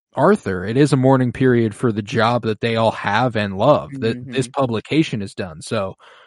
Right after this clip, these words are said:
Speaker 1: whenever they're, you know, the eulogy or obituary we do here is partially for Arthur, and it is partially for the, uh, the French Dispatch, because, uh, here, let me find the, uh,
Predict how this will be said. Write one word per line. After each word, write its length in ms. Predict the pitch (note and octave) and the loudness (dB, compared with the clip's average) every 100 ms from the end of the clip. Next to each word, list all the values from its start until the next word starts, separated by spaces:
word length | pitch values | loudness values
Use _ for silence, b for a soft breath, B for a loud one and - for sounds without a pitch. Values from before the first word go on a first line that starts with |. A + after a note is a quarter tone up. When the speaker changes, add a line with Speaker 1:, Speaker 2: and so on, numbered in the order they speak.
| B - | B -4
Speaker 1:
whenever 400 | C#3 C3+ C3 B2 | 0 0 0 0
they're, 540 | B2+ B2+ A#2 A2 - _ _ _ | 0 0 0 -2 -6 _ _ _
you 140 | C3+ A#2 | -10 -8
know, 320 | A2 G#2 D#2 _ _ - | -6 -8 -12 _ _ -20
the 540 | C3+ A#2 G#2+ G2+ F#2+ - - | -8 -4 -4 -4 -6 -12 -10
eulogy 640 | C3 C#3 C#3+ A#2+ A#2+ A#2 | 2 4 6 2 0 -2
or 320 | A2 G#2 F2 - _ _ _ _ B2+ | -2 -2 -4 -10 _ _ _ _ -4
obituary 480 | A#2+ C3+ C3+ A#2+ | 0 2 4 4
we 120 | G#2+ G#2 | 2 2
do 200 | B2+ F#3+ | 2 2
here 280 | C3+ G#2+ | 2 0
is 160 | G2 G2 _ | -2 -6 _
partially 480 | - E3 E3+ C#3 C3 | 2 4 4 2 0
for 160 | A2+ A2 | 0 0
Arthur, 380 | B2 B2 G#2 | 0 0 -2
and 100 | G2 | -4
it 80 | G#2+ | -2
is 140 | D#3+ E3 | -2 -2
partially 480 | - D#3+ - A#2 | -2 -2 -2 -6
for 440 | A2 C#3+ C#3+ G#2+ F#2+ b b _ _ - | -4 -2 0 0 -4 b b _ _ -6
the, 160 | A#2 G#2+ | -2 -2
uh, 220 | F#2+ F#2 | -2 -6
the 100 | A2+ | -6
French 320 | - A2+ G2 | -2 -2 -2
Dispatch, 580 | C3 C3+ - E2+ E2 - | -4 -4 -8 -14 -14 -12
because, 440 | G#2+ - F#2 - | -12 -10 -12 -12
uh, 220 | - D#2 D#2+ | -14 -14 -12
here, 140 | G#2+ | -12
let 120 | G2+ | -8
me 100 | G#2+ | -10
find 540 | G#2+ G#2 G2+ G2+ G2+ - _ _ _ _ _ _ _ _ _ | -8 -8 -6 -8 -12 -20 _ _ _ _ _ _ _ _ _
the, 260 | - G2+ E2 | -10 -10 -10
uh, 200 | - - | -14 -16